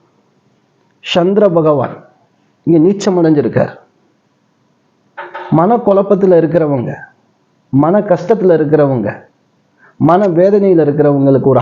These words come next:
அற்புதமான நாள். உங்களுடைய கஷ்டம் வேதனை எவ்வளவு பெரிய பிரச்சனை இருந்தாலும் கண்டிப்பா விடிவு காலம் உண்டு. நீங்க என்ன செய்யணும் அதை மட்டும் நம்ம வீடியோல பார்க்கலாம், சரியா?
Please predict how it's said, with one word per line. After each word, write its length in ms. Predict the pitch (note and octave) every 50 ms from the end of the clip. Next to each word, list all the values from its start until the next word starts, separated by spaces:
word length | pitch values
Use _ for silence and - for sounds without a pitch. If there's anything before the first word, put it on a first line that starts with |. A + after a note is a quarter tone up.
| A#2+ C3+
அற்புதமான 800 | D#3 E3 E3 - - - - G3 F3 D#3+ C#3+ C#3 D3 D3+ D#3 C#3+
நாள். 260 | B2 B2 C3 C3+ A#2+ - - C3+
உங்களுடைய 280 | C#3+ C#3 C#3 B2 G#2+ - C#3
கஷ்டம் 360 | C#3+ C#3+ - E3+ E3 C#3+ C3+ C#3
வேதனை 280 | D#3 D#3 E3 D#3+ D#3+ D3+ D#3+ - - - - -
எவ்வளவு 480 | - D3 D3+ D#3 F3+ F#3 F#3 F#3+ E3+ E3+
பெரிய 160 | F3 E3 E3 D#3 D#3+
பிரச்சனை 360 | D3 D3+ D3 - G3 F3+ F3+ E3+ D3+ D3+
இருந்தாலும் 480 | D3+ E3+ E3+ E3 E3 D#3+ D#3 F3 E3+ E3
கண்டிப்பா 640 | E3 D#3+ D#3+ D#3+ F#3+ G3 F3+ F3 D#3+ E3+ - F3 F#3 F#3+ - - - _ _
விடிவு 340 | - A#2 C3+ D3+ E3 E3+ E3 C#3
காலம் 320 | C3+ B2+ B2+ C#3+ C#3+ B2+ A2
உண்டு. 180 | F#2+ - - - - - - _ _ _ _ _ _ _ _ _ _ _ _ _ _ _ _ _ _ _ _ _ _ _ _ _ _ _ _ _ _ _ _ _ _ _ -
நீங்க 160 | E3 D#3+ C#3+ C#3+
என்ன 120 | F3 G3 F#3 - D#3+
செய்யணும் 340 | D3 D3+ D#3+ D3+ C3+ B2+ - - - _ _ _ _ _ _ -
அதை 200 | - B2+ C#3 C#3
மட்டும் 220 | C3+ C3+ C3+ C#3+ C#3
நம்ம 140 | C3 A#2 G#2+
வீடியோல 260 | B2 B2 A#2+ A2+ G2 F2 -
பார்க்கலாம், 320 | G2+ F#2+ - F2 - - -
சரியா? 320 | - D#3+ D3 D3+ D#3+ C#3+